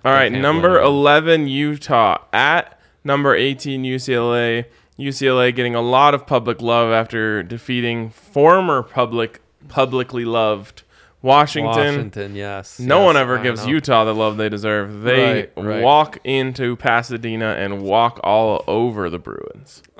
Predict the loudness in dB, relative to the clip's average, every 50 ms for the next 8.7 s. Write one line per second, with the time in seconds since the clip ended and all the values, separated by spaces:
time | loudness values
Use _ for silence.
0 | -16 -12 -10 -10 -8 -10 -10 -12 -14 -14 -14 -16 -18 _ _ _ _ _ _ _
1 | _ _ _ _ _ _ _ _ _ _ _ -12 -8 -4 0 0 2 2 0 -2
2 | -4 -6 -6 -4 -4 -4 -6 -6 -8 -8 -6 -4 -2 -2 -2 -4 -8 -12 -12 -12
3 | -12 -10 -10 -6 -2 0 2 2 2 2 0 -2 -6 -8 -6 -4 -4 -4 -4 -6
4 | -8 -6 -6 -6 -6 -6 -8 -10 -10 -10 -8 -8 -8 -8 -10 -10 -10 -10 -8 -8
5 | -8 -10 -10 -12 -14 -14 -16 -18 -20 _ -18 -18 -18 -16 -12 -8 -4 -2 -2 -2
6 | -2 -2 -4 -4 -4 -6 -6 -4 -4 -4 -4 -6 _ _ _ _ _ _ -8 -6
7 | -6 -6 -6 -6 -4 0 2 4 6 6 4 4 0 -4 -8 -6 -2 0 2 2
8 | 2 2 -2 -6 -8 -8 -8 -8 -8 -10 -14 -16 -20 -20